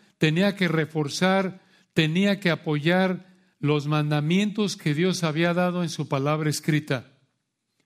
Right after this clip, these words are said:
Nada de que Dios dijo, "No matarás", y de nuevo se aparecía el profeta y decía, "Dios dice, maten, maten, lo que dije antes está mal". No. Recuerden, hermanos, Dios no necesita una versión actualizada de software.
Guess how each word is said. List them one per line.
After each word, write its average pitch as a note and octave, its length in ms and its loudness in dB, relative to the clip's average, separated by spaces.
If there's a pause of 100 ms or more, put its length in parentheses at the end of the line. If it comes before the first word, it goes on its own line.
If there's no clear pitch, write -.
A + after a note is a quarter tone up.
(800)
Nada F3 220 2
de E3 100 2
que D#3+ 140 -2
Dios F3+ 160 2
dijo, E3 200 -2
"No E3+ 120 0
matarás", F3+ 480 2
y E3 40 0
de D#3 160 0
nuevo F3 240 -2
se D#3+ 120 -2
aparecía D#3+ 340 -2
el F3 60 -6
profeta F3+ 320 -2
y F3 40 2
decía, E3 280 0
"Dios F#3 320 0
dice, G3 380 0
maten, E3+ 540 -2 (760)
maten, E3+ 600 0
lo D3 140 0
que D#3+ 100 0
dije F#3 260 2
antes F#3 240 -2
está F3 180 0
mal". F3 240 -2
No. D3+ 400 -4 (360)
Recuerden, F3+ 320 0
hermanos, F3+ 360 -2
Dios F3 160 -2
no G3+ 80 -2
necesita F3+ 640 0
una F3+ 340 -2 (280)
versión F3 320 0
actualizada E3 560 0
de D3+ 120 -2
software. D#3 640 -6